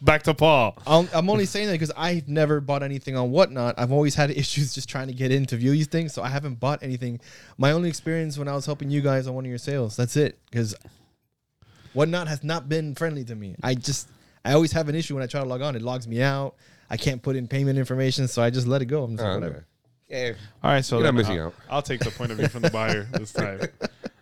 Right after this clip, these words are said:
Speaker 1: So, guys, being a Whatnot, we've also been a seller and a buyer on Whatnot, so we have both points of view here. The biggest pro, I feel, for a buyer is you could get a really expensive book, item,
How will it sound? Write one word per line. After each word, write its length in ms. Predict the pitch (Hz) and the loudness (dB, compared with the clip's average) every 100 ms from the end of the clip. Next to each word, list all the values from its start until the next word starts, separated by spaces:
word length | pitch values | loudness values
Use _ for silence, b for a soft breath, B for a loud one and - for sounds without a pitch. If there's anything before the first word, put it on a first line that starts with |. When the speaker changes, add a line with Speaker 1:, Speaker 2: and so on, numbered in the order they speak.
| - | -10
Speaker 1:
So, 440 | - 151 143 139 135 | 4 6 6 4 2
guys, 220 | 151 139 | 0 0
being 200 | 120 147 | -2 0
a 60 | 151 | 2
Whatnot, 560 | 147 147 139 135 120 | 4 4 2 0 -2
we've 180 | 113 120 | -2 0
also 240 | 120 123 139 | 0 0 -2
been 180 | 127 127 | -4 -4
a 40 | |
seller 320 | - 120 120 | -2 0 0
and 120 | 117 127 | -2 -4
a 40 | |
buyer 300 | 120 104 107 - | -6 -6 -8 -10
on 140 | 117 110 | -4 2
Whatnot, 360 | 104 95 107 113 | 2 2 0 2
so 120 | 104 | 2
we 80 | 101 | 4
have 180 | 104 | 4
both 240 | 104 104 - | 6 6 6
points 280 | 110 101 104 | 2 2 4
of 60 | |
view 140 | 101 95 | 4 4
here. 300 | 98 95 117 B B B B B B | 2 0 -6 B B B B B B
The 300 | 120 127 131 | -4 6 6
biggest 500 | 127 156 180 185 - | 8 4 4 0 0
pro, 480 | - 139 135 131 135 | 8 10 10 8 6
I 160 | 113 117 | 2 0
feel, 320 | 110 127 120 | 4 6 6
for 240 | 113 113 104 | 6 4 4
a 40 | |
buyer 500 | 87 95 104 117 120 - | 4 2 2 0 -2 0
is 220 | 107 98 | -2 0
you 60 | 110 | 0
could 140 | 123 | 2
get 240 | 110 107 - | 4 2 2
a 120 | 101 | 0
really 320 | 101 104 110 | 4 4 4
expensive 500 | 104 - 110 104 104 - _ _ | -2 -4 -4 -4 -4 -8 _ _
book, 320 | 104 110 - - _ - | -2 -2 -2 -20 _ -4
item, 480 | 107 113 110 110 | 0 2 2 -2